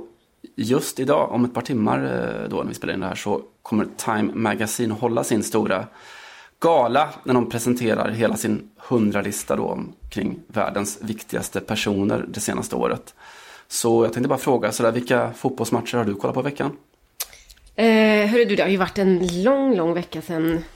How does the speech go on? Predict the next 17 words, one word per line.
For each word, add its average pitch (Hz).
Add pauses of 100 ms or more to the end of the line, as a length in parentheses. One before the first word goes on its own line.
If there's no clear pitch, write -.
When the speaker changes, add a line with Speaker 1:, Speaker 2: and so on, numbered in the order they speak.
(580)
Speaker 2:
vi 165
hörde 170
senast. 165
Det 170
känns 165
som 165
att 156
jag 156
har 165
kollat 156
på 160
nästan 160
hur 160
mycket 156
som 175
helst. 208
Men 180